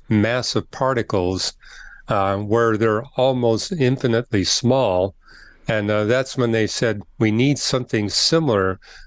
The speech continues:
uh, to black holes in six dimensions of space." So that's kind of the beginning of the recognition there had to be extra dimensions of space.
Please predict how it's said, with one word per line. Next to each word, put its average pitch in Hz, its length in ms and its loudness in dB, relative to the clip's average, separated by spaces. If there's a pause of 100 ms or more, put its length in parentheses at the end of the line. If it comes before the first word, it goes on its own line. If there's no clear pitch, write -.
(100)
uh, 104 340 0
to 117 140 -2
black 117 420 0
holes 120 460 0
in 95 100 0
six - 340 -4
dimensions 104 640 -2
of 92 80 -2
space." 120 380 -2
So 151 100 0
that's 175 160 -2
kind 151 180 0
of 139 80 0
the 107 80 0
beginning 98 680 -2 (400)
of 104 120 -2
the 101 100 0
recognition 101 920 -2 (340)
there 110 140 0
had 135 340 -4
to 123 80 0
be 107 240 0
extra 113 400 -2
dimensions 101 640 -2
of 90 80 -2
space. 113 580 -4